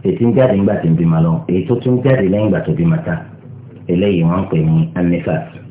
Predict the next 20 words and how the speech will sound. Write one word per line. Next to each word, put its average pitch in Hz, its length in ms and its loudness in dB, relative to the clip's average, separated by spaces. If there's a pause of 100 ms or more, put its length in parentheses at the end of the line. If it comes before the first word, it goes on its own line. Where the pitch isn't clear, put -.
(680)
Àlàyé 104 320 4
yìí 101 240 6
yanjú 98 200 4
ọ̀pọ̀lọpọ̀ 85 500 2
nínú 95 200 2
àwọn 85 220 2
àbẹ́rẹ́ 87 420 2
táwọn 90 200 0
èèyàn 80 160 2
máa 80 120 2
ń 80 80 4
béèrè. 95 320 2 (580)
Ipe 110 200 2
ẹ̀jẹ̀ 85 260 2
tó 90 80 -2
ń 98 120 2
jáde 87 260 2
lára 85 300 2
ìyàwó 78 300 2
àwọn 85 280 2